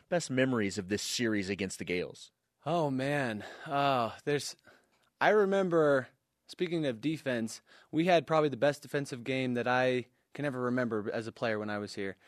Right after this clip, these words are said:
Speaker 2: eh, against, uh, the Gales my senior year at home. We beat 'em eighty-two to sixty, I think it was. I had to check to make sure. But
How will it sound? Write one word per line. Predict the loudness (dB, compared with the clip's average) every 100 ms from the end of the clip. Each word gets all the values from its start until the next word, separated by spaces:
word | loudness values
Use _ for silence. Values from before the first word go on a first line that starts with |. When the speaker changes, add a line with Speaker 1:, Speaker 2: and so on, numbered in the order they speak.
| -20 -20 _ _
Speaker 2:
eh, | -4 -2 -2
against, | -4 -4 -4 -6 -8 -4
uh, | -2 -2
the | -4
Gales | -2 -4 -2
my | -8
senior | -6 -6 -4 -4
year | -4 -2 -2 -2 0
at | 0 0
home. | -6 -6 -4 -4 -6 -10 _ _ _
We | -12
beat | -6 -4
'em | -4 -4 -6 -4
eighty-two | -4 -2 -4 -6 -8 -6 -6
to | -6
sixty, | -6 -8 -6 -6
I | -6
think | -8 -6
it |
was. | -4 -4
I | -6
had | -8
to |
check | -10 -10 -10
to | -12
make | -14
sure. | -8 -6
But | -2 -2